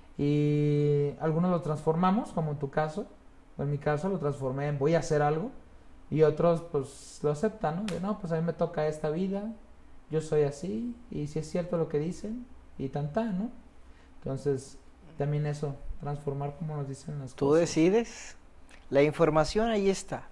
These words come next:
Speaker 2: ahí está el internet. Te
Speaker 1: Ujú.
Speaker 2: metes y buscas lo que quieras. Tú decides qué hacer con esa información. Agregámosle al tema que,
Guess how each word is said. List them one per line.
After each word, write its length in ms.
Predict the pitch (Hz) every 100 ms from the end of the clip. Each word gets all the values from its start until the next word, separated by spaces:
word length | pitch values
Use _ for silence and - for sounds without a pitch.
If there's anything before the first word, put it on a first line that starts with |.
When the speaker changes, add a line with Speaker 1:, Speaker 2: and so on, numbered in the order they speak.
| - -
Speaker 2:
ahí 220 | 143 147
está 280 | 147 - 165
el 120 | 165
internet. 720 | 165 147 123 117 107 104 - - -
Te 120 | 131
Speaker 1:
Ujú. 80 | 135
Speaker 2:
metes 360 | 147 135 180 147
y 60 |
buscas 460 | 127 131 - 143 127
lo 120 | 131
que 140 | -
quieras. 400 | - 494 - - - - - -
Tú 120 | - 143
decides 540 | 147 - 147 147 139
qué 100 | 151
hacer 300 | 143 151 143
con 180 | - 135
esa 160 | 131 127
información. 600 | 123 123 123 127 170 180 - - - - -
Agregámosle 720 | 120 131 139 135 147 165 165
al 240 | 160 160 143
tema 360 | 175 151 156
que, 540 | 151 156 139 123 107